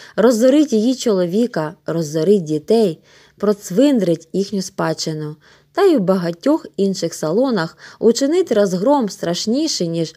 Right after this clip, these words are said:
артилерійська батарея у ворожому полку. Потім я подався на вулицю Монмартр до Фані Мальво.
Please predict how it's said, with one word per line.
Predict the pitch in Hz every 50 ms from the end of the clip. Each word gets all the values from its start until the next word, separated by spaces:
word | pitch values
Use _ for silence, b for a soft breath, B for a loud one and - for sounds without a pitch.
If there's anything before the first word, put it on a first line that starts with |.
| _ _
артилерійська | - 160 156 - 165 160 156 156 156 180 220 240 - - 208
батарея | 170 160 151 - 156 151 151 170 196 202 175 143 -
у | _ 156
ворожому | 147 151 147 147 151 151 156 175 175 160 147
полку. | 143 - 147 143 139 - 147 143 143 139 147 151 _ _ _ _ _ B B B B B B B B
Потім | - 415 466 466 427 370 294
я | 240 262
подався | 254 - 202 185 160 151 151 180 202 - - 214
на | 190 180 160
вулицю | 151 160 180 196 202 220 214 - 240 233 233 B B B B
Монмартр | 196 233 320 381 330 247 202 175 156 156 156 - - - b b b b b
до | - 160 170
Фані | 156 - - 185 190 214 240 269 294
Мальво. | 262 220 196 180 160 165 156 147 143 147 147 147 160